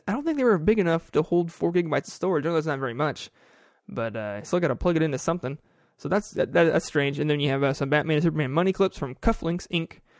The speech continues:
Superman and Batman neckties, which, which look fantastic. The Batman tie looks absolutely amazing.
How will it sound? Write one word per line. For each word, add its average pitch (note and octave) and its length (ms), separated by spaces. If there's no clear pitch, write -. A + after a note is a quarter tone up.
Superman G#3 320
and D#3 80
Batman C3+ 380
neckties, C#3 560
which, E3 200
which E3 180
look G#3+ 240
fantastic. D3 560
The C#3 80
Batman C#3+ 360
tie A#2 260
looks C3+ 420
absolutely C#3+ 420
amazing. B2 460